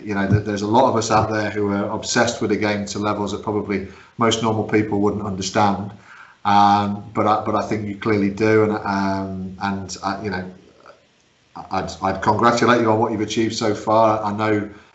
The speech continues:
everything that's been done at Lincoln City Football Club has been done as a result of a, of a, of a team effort. You know, of course, you had a,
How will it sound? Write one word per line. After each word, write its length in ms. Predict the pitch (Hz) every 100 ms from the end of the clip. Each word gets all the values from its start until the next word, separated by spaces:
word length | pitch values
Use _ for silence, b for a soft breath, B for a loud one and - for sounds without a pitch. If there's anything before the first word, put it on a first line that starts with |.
| _ -
everything 300 | 113 110 107
that's 100 | 107
been 220 | - 101
done 160 | 98 107
at 100 | 101
Lincoln 280 | 101 98 95
City 360 | - 101 -
Football 460 | 95 110 104 101 92
Club 420 | 101 98 98 -
has 100 | 101
been 220 | 90 101 92
done 160 | 104
as 80 | 101
a 80 | 98
result 380 | 95 101 104 95
of 80 |
a, 200 | 98 95
of 80 | 90
a, 480 | 90 - - - -
of 60 | 95
a 60 |
team 580 | 98 - - 113 123 123
effort. 560 | 110 110 - 123 104 107
You 100 | 110
know, 340 | 101 101 98
of 140 | 98 101
course, 300 | - 113 107
you 100 | 107
had 80 | 101
a, 140 | 95